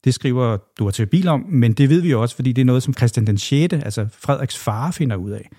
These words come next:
Og han sender et brev til A G Moltke, der er Frederiks, øh, hofmarskal.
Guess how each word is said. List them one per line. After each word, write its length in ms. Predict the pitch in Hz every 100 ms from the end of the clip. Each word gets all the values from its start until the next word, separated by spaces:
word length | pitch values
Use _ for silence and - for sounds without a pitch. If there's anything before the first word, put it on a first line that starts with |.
| _ _ _ _ _
Og 100 | 107
han 140 | 123
sender 300 | 131 135 151
et 80 | 131
brev 260 | 117 120 -
til 280 | - 107 - _ -
A 80 |
G 140 | 107 104
Moltke, 280 | 104 135 170
der 100 | 139
er 320 | 117 104 104 - - _ _
Frederiks, 540 | - 120 - 104 -
øh, 240 | 131 110 95
hofmarskal. 600 | 98 107 - 113 110